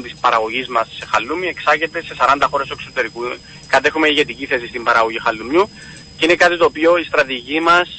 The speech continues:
σε αυτό αφοσιώνεται. Σαν ένα κομμάτι της στρατηγικής μας είναι η αφοσίωση στο να πρεσβεύουμε την παράδοση σε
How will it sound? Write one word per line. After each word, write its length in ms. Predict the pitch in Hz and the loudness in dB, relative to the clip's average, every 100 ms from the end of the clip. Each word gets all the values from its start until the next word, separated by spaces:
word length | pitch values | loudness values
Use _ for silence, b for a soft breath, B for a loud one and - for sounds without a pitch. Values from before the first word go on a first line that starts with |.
| - | -4
σε 60 | 147 | -2
αυτό 240 | - - | -2 0
αφοσιώνεται. 720 | 135 131 - 123 143 151 185 - - - - - - | -2 -2 -6 -6 -4 -2 -2 -4 -20 -20 -20 -20 -6
Σαν 180 | 139 135 | 0 2
ένα 220 | 143 151 | 2 0
κομμάτι 420 | 131 - 127 131 131 | -2 -10 -2 0 0
της 100 | 123 | -4
στρατηγικής 520 | 127 120 113 123 127 | -4 -4 -12 -12 -6
μας 220 | 131 123 | -4 -4
είναι 160 | 143 139 135 127 | -4 -2 -2 -4
η 120 | 127 123 123 | -10 -8 -2
αφοσίωση 540 | 120 123 - 143 139 147 | -2 -4 -6 -4 -4 -8
στο 180 | - | -4
να 180 | 135 131 - - | 0 0 0 -8
πρεσβεύουμε 520 | - 127 120 160 170 | -4 -2 2 2 4
την 120 | 147 139 | 0 2
παράδοση 500 | 123 135 139 - 131 117 - | 4 4 2 -6 -10 -10 -8
σε 140 | - | -4